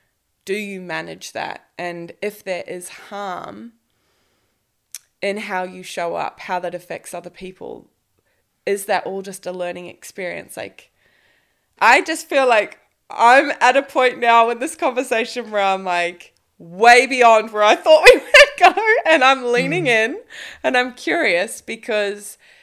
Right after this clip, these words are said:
Speaker 1: you know, recovering from narcissistic abuse is fucking horrible.
Speaker 2: Mm.
Speaker 1: And I think it's really important that we have the conversations around what it looks like and sounds like. So if you have been in a vulnerable place,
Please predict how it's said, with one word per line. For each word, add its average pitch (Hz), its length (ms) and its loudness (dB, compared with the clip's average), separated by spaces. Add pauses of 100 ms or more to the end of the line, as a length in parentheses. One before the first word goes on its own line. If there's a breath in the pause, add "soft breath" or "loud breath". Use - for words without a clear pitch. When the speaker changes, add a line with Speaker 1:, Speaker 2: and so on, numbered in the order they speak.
(600 loud breath)
Speaker 1:
you 226 80 -12
know, 196 320 -6
recovering 247 520 -6
from 214 240 -12
narcissistic 202 640 -12
abuse 196 400 -14
is - 440 -18
fucking 214 340 -14
horrible. 170 920 -10
Speaker 2:
Mm. - 40 -10
Speaker 1:
And 175 580 -10 (260)
I 180 80 -6
think 190 220 -12
it's - 200 -16
really 190 220 -10
important 175 640 -10
that 165 320 -8
we 185 160 -14
have 170 240 -12
the 175 80 -14
conversations 175 920 -14
around 165 680 -12 (340 soft breath)
what 202 180 -6
it - 80 -8
looks 180 260 -12
like 185 220 -10
and 175 120 -16
sounds 160 380 -12
like. 294 240 -10
So 185 460 -8
if 190 200 -12
you 185 120 -14
have 175 400 -10
been 180 120 -8
in 180 140 -14
a 175 60 -14
vulnerable 175 480 -12
place, 170 580 -14